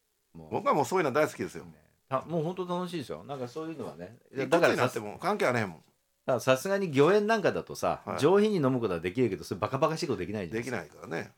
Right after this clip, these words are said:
Speaker 2: そう、大騒ぎしてたらやっぱりね、
Speaker 1: はい。
Speaker 2: もう言われちゃうし。
Speaker 1: はい。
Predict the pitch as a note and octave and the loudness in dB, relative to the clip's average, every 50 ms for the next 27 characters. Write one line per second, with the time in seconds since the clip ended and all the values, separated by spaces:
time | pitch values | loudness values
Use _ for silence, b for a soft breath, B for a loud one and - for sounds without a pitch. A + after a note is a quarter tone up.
0 | _ _ - G2 F#2 A2 D3 E3 - G3 F#3 C3+ A2 - - G2 E2+ D2 C#2+ D2 | _ _ -4 0 2 2 2 4 4 2 2 2 0 0 -2 -2 -2 -4 -6 -8
1 | - - D2+ F2+ F2 C3 D3+ - _ _ _ _ _ _ _ G#2+ F#2 E2+ F2+ F#2 | -8 -8 -8 -6 -8 -8 -10 -12 _ _ _ _ _ _ _ -4 -2 0 0 0
2 | F#2 F2 - G2 F2+ E2+ D2 - F#2+ F#2 F2 F2 E2 D#2+ D#2+ | -2 -2 -2 -2 -2 -2 -4 -8 -8 -6 -6 -6 -8 -10 -14